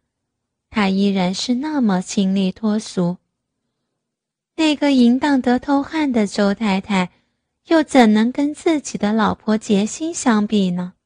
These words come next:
怎么看都是自己老婆洁心长得好看啊。想到这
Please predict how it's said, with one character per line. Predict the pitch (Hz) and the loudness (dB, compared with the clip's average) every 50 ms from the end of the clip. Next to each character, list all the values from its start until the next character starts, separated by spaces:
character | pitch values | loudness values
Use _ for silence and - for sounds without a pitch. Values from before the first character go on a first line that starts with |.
| _ _ _ _ _ _ _ _ _ _ _ _ _ _ _ _ _ _ _ _ _ _ _ _ _ _ _ _ | _ _ _ _ _ _ _ _ _ _ _ _ _ _ _ _ _ _ _ _ _ _ _ _ _ _ _ _
怎 | - 285 269 254 | 2 4 4 6
么 | 247 254 269 262 | 6 4 2 0
看 | - 339 339 311 294 285 | -2 -4 -4 -4 -4 0
都 | - 240 208 208 | 2 2 2 2
是 | 202 - - 208 | 2 0 -2 -2
自 | 196 - - 226 208 | -2 0 0 0 0
己 | 196 - 202 | 0 0 -2
老 | 196 208 202 185 175 | -2 0 -2 -2 -4
婆 | - _ 190 190 | -4 _ -6 -6
洁 | 190 - - 185 180 196 | -6 -4 -2 -2 -2 -2
心 | 196 - - 294 311 311 | -4 -6 -8 -8 -8 -6
长 | - 285 240 202 180 | -2 -2 -2 -2 -2
得 | 180 196 | -4 -6
好 | 202 - - 202 - - _ | -8 -6 -8 -8 -8 -8 _
看 | - 294 302 302 294 262 233 | -10 -6 -4 0 2 2 2
啊。 | 208 190 185 - _ _ _ _ _ _ _ _ _ _ _ _ _ _ _ _ _ _ _ _ _ _ _ _ _ _ _ _ _ _ _ _ _ _ _ _ _ _ _ _ _ _ | 0 -2 -6 -12 _ _ _ _ _ _ _ _ _ _ _ _ _ _ _ _ _ _ _ _ _ _ _ _ _ _ _ _ _ _ _ _ _ _ _ _ _ _ _ _ _ _
想 | - - 285 254 240 226 | -4 0 2 2 2 2
到 | 254 240 240 | 0 -2 -2
这 | 233 - - | -2 -2 -4